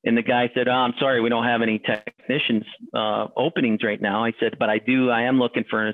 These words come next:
service advisor." So I said, "Okay, well, h-, how much does it pay?" And I, and I'm trying to recall what it paid, but it was, seemed like it was a two or three dollar pay cut compared to what I was doing. And I said, "Man,"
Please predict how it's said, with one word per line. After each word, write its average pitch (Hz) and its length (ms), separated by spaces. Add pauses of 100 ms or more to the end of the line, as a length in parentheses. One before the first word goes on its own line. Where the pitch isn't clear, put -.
service 185 300
advisor." 98 580 (580)
So 127 80
I 120 160
said, 123 100
"Okay, 127 360
well, 120 220
h-, 131 80 (120)
how 127 120
much 123 280
does 113 140
it 104 120
pay?" 147 280
And 101 100
I, 104 120 (720)
and 110 100
I'm 104 120
trying 175 180
to 165 60
recall 120 400
what 117 100
it - 120
paid, 123 260
but 113 100
it 104 120
was, 123 100 (380)
seemed 175 160
like 175 180
it - 60
was 107 120
a 107 100 (180)
two 151 120
or 131 120 (100)
three 127 140
dollar 113 460 (460)
pay 135 300
cut 101 240 (260)
compared 110 320
to 107 60
what 110 140
I 104 80
was 101 180
doing. 107 300 (240)
And 110 80
I 110 120
said, 104 140
"Man," 113 400